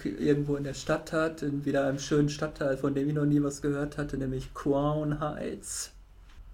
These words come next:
Und, äh, Helen macht ihm sogar noch das Angebot,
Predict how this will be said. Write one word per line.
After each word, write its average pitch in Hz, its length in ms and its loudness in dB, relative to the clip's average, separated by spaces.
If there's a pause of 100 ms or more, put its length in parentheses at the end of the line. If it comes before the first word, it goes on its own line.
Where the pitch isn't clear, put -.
(220)
Und, 165 600 2 (680)
äh, 151 540 4 (960)
Helen 143 420 4
macht 135 260 0
ihm 131 120 0
sogar 127 280 4
noch 123 160 0
das 123 200 -2
Angebot, 120 1080 4